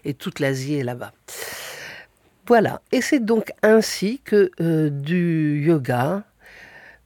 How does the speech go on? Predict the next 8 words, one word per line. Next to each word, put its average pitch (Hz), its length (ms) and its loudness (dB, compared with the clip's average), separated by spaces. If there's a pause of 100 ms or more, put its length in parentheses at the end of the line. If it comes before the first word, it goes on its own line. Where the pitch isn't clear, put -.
petit 233 380 0
à 180 60 8
petit, 170 640 -2 (680)
grâce 180 580 0
à, 135 360 -2 (840)
aux 233 100 6
femmes 214 240 0
enceintes, 151 680 -2